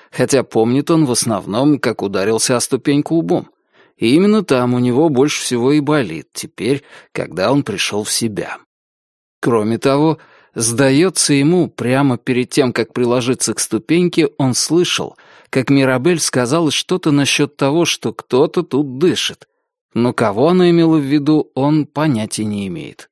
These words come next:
Он вообще понятия ни о чем не имеет, кроме того, что у него болит голова, и болит прилично. И еще он совершенно определенно привязан к креслу.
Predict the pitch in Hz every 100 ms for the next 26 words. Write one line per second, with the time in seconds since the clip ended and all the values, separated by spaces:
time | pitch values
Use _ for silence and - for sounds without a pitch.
0 | _ _ _ _ _ _ - 196 214 208
1 | - 202 160 - 113 139 190 170 107 104
2 | 117 165 202 185 175 - 123 104 95 90
3 | 80 110 156 110 - - - - - 131
4 | 175 180 165 160 180 - 156 151 151 160
5 | 135 135 165 127 131 139 135 123 156 110
6 | - - _ _ 135 151 151 180 156 113
7 | 110 _ 120 120 95 - - - - -
8 | _ _ _ _ _ _ _ _ 104 104
9 | 90 - - 139 160 - _ - - -
10 | - - 143 - 143 147 - - 156 202
11 | 202 196 165 175 156 170 127 123 127 120
12 | - 107 87 87 120 113 113 110 _ _
13 | - 101 69 - - -